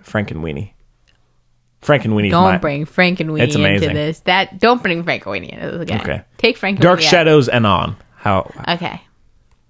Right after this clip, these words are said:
Speaker 1: I think I like Dark Shadows the most out of those three. Big Eyes is still better.
Speaker 2: Yeah.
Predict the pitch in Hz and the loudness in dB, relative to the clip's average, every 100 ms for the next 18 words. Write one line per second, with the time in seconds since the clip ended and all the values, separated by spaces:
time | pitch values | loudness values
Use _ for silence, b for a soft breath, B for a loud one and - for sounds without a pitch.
0 | _ 127 165 139 127 120 - - 113 - | _ 0 2 4 4 2 0 0 0 0
1 | - 101 98 92 92 92 90 85 - 92 | 0 0 0 -2 -2 -2 -2 -4 -4 -2
2 | 87 95 - _ - _ _ _ _ _ | -2 -6 -14 _ -20 _ _ _ _ _
3 | _ _ - 90 90 - - 87 65 - | _ _ -4 -4 -4 -8 -6 -4 -4 -8
4 | _ _ _ _ - 170 175 143 117 127 | _ _ _ _ 0 2 2 0 0 0
5 | 98 107 135 160 - _ - 160 | 2 2 2 -2 -8 _ -12 -12